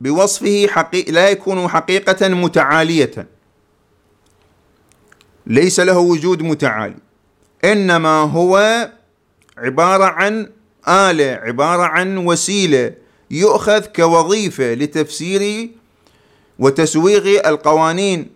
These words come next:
الأخلاقية. فهنا يتحول الإله ووجود الإله عند كانت إلى إله وظيفي، وليس إلها ماذا؟ إيمانيا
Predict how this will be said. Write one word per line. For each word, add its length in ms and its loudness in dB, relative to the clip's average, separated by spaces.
الأخلاقية. 720 -2
فهنا 420 2
يتحول 800 0
الإله 640 2
ووجود 520 0
الإله 680 0
عند 300 -2
كانت 640 0
إلى 340 2
إله 260 2
وظيفي، 760 0
وليس 460 2
إلها 440 2
ماذا؟ 520 0
إيمانيا 1040 0